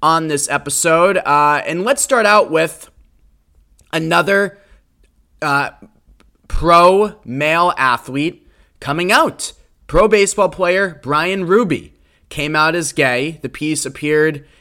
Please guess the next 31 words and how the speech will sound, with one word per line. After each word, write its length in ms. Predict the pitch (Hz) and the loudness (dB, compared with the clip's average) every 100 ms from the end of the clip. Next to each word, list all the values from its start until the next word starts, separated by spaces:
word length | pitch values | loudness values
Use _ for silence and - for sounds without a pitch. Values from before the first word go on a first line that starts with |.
| _ | _
in 180 | 110 127 | -10 -4
U 160 | 151 151 | 0 0
S 120 | 156 | 0
A 120 | 156 | -4
Today 420 | 143 156 147 147 | -4 -2 0 0
on 280 | 147 139 143 | 0 -2 -4
Thursday. 880 | 143 147 151 143 - 98 92 123 139 _ _ _ | -2 0 0 -2 -8 -10 -10 -14 -18 _ _ _
So 140 | - 156 | -10 -8
Brian 400 | 127 147 143 135 | -4 -4 -4 -4
Ruby 280 | 151 135 139 | -4 -2 -4
said 500 | - 139 135 156 - | -2 -2 -2 -4 -10
to 520 | 143 127 123 117 110 _ - | -8 -6 -4 -6 -8 _ -8
U 220 | 139 143 | -4 -2
S 180 | 127 131 | -4 -4
A 160 | 120 | -6
Today, 500 | 110 110 92 95 135 151 | -6 -10 -8 -6 -4 -4
"I'm 160 | 143 | -4
not 200 | 165 175 | -2 0
a 80 | 165 | -2
hotshot 640 | 120 165 - - 165 147 | 0 0 0 -4 -4 -4
prospect, 760 | - 131 113 - - 123 - - _ _ - - | -4 -4 -4 -6 -8 -8 -10 -20 _ _ -12 -4
but 180 | 147 | -4
today 640 | - 151 160 190 101 107 110 _ - | -4 -4 -2 -2 -4 -12 -16 _ -8
you 140 | 143 | -8
can't 300 | 139 170 131 | -4 -6 -4
find 280 | 165 160 139 | -6 -6 -6
a 60 | |
single 640 | 123 - 185 196 202 208 - | -6 -4 -4 -4 -4 -4 -2
active 420 | 151 175 175 143 | -4 -2 -6 -6
baseball 520 | 139 151 - 135 107 | -6 -6 -6 -6 -8
player 480 | - 110 95 95 | -10 -10 -10 -10